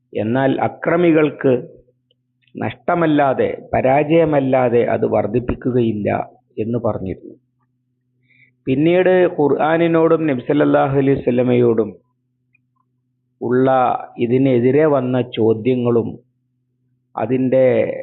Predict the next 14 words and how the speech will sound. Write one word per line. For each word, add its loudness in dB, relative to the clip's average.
വിവരണങ്ങളും 0
അതിൻ്റെ 0
യാഥാർത്ഥ്യങ്ങളും -2
ഒക്കെ -8
പറഞ്ഞു. -6
പിന്നീട് 2
എൺപത്തി 0
ഒമ്പതാമത്തെ 0
ആയത്തിൽ, -2
എൺപത്തി -4
ഒമ്പതിലും 2
അല്ല, 0
എൺപത്തിയെട്ടിൽ, -2
ഉം, -6